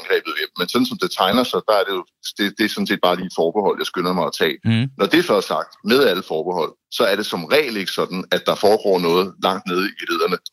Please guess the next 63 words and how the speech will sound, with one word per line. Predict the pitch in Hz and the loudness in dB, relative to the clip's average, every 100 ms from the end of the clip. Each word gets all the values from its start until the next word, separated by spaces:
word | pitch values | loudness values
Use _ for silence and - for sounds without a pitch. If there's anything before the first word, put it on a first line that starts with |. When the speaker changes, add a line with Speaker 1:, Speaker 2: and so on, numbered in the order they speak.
| _ | _
Speaker 1:
uden | 98 104 | 2 2
det | 98 - | 2 0
på | |
en | 92 | -2
eller | 98 87 | 2 2
anden | 85 78 | 2 2
måde | 82 95 - | 4 2 4
er, | 82 80 78 | 2 2 0
er | 82 | -4
stemplet | - 90 82 92 | 0 0 2 2
oppefra. | 73 76 87 76 67 - _ - | 4 2 -2 -2 -2 -6 _ -4
Fordi | 107 85 | -2 0
så | - 107 | 2 4
får | 127 87 | 4 4
dem, | 90 95 | 2 2
der | - | 2
laver | 80 78 78 82 - | 4 4 2 -2 -2
rav | 80 90 | 2 2
i | 87 | 0
den | 85 87 - | -4 -8 -2
nede | 87 85 | -2 0
i | |
gelederne, | 87 80 82 87 | -2 -2 -2 -2
ballade | 82 80 | 2 2
med | 90 | 0
de | 82 - | -4 -4
store | 76 82 | 0 0
i | 82 | 2
klassen. | 76 71 - - - - - _ - | 0 0 -6 -14 -20 -20 -20 _ -2
Så, | 104 90 | 4 4
øh, | 80 78 78 | 4 0 -4
så, | 90 - | -4 -4
så | - 82 107 | -2 -2 2
på | |
en | 113 | 2
eller | 135 | 4
anden | 104 | 4
måde | 98 | 4
er | 95 | 2
det | - | -2
svært | - 135 123 | 0 2 2
at | 117 | 0
forestille | 98 92 - 82 | 0 0 -2 -8
sig, | - 87 - | -2 -2 0
at | 82 | -2
det | 92 | 0
her | 92 - | 0 -2
skulle | - 87 80 - - _ _ | -2 -4 -4 -6 -18 _ _
komme | - 90 95 | 2 4 4
sådan | 87 87 90 | 4 2 0
som | 90 | 0
et | 85 | 0
lyn, | 90 101 - - | 0 -4 -6 2
øh, | 92 85 | 2 2
fra | 87 | 0
en | 80 | 0
klar | 110 107 | 0 2
himmel | 104 92 98 101 | 2 2 0 0
for, | 98 87 80 78 - | 2 4 4 0 -2
for | |
dem, | 87 87 | -2 -2
der | 98 | -2
sidder, | 95 80 87 | -2 0 0